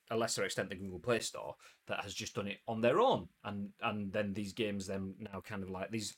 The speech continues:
mobile developers stopping you from kind of sideloading your games in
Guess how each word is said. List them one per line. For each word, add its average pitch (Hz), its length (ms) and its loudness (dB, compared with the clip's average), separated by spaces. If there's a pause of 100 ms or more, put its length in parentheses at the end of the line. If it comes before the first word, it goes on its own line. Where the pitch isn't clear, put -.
mobile 113 480 6
developers 90 580 -8 (460)
stopping 120 420 0
you 104 140 -2
from 92 180 -8
kind 95 200 -6
of 92 60 -8
sideloading 95 580 -2
your 90 160 -6
games 85 340 -8
in 87 200 -4